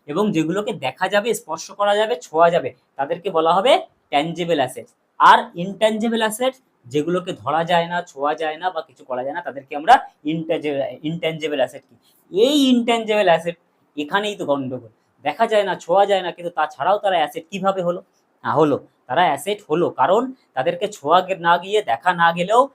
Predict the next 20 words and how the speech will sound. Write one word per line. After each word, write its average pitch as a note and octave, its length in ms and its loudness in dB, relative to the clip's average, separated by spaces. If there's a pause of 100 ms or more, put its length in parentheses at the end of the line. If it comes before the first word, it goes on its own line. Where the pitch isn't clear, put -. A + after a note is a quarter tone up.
(160)
তারা E3+ 220 4 (100)
ইনকাম F#3 460 0
জেনারেট D#3 400 0
করে। - 180 -4
ওই F3 100 0
যে A3+ 100 -6
কি A#3 100 -12
বলেছিলাম, A3+ 460 0 (200)
অ্যাসেটের G3+ 480 2
ফার্স্ট G#3+ 300 2
ডেফিনিশন, A3+ 540 -2 (200)
অ্যাসেট G#3+ 360 -2
মানে G#3+ 240 0
হচ্ছে A3+ 300 -4
কিছু B3+ 240 -12
ইনকাম G#3 440 -4
জেনারেট G3+ 380 -2
করে A3 140 0
আমাকে G#3 240 -2
দিচ্ছে, E3 420 -12